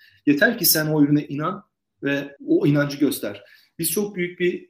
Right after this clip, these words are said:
iş kapattık yakında. E, çok yakında Deliver, Deliver diye, Deliver R, iki R ile Deliver diye bir, e, fulfillment network'ü var.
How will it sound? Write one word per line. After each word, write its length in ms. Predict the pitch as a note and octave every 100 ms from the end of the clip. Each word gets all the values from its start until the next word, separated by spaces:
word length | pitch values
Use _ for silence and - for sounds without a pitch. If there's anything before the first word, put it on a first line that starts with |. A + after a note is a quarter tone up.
| -
iş 160 | D#3+ -
kapattık 480 | B2+ G#2+ - A2
yakında. 520 | A#2 G#2 A2+ B2 F3 -
E, 300 | A2 G#2+ A2+
çok 220 | A2 -
yakında 400 | - - B2 A#2
Deliver, 340 | C3 C3+ C#3 C3+ - - _
Deliver 360 | - C#3 - -
diye, 160 | G#2+ -
Deliver 280 | A#2+ B2+
R, 220 | C3+ A2 G#2+
iki 280 | - A#2+
R 60 | A2
ile 340 | G2+ D3 - _ _ A#2+
Deliver 360 | A#2+ A#2 A2
diye 200 | A2 A#2
bir, 200 | A#2+ A#2+ - _ -
e, 40 | G#2+ G#2+ A2 -
fulfillment 440 | B2 C3 B2 A#2+
network'ü 440 | A2 A#2 A2+ A2
var. 160 | G#2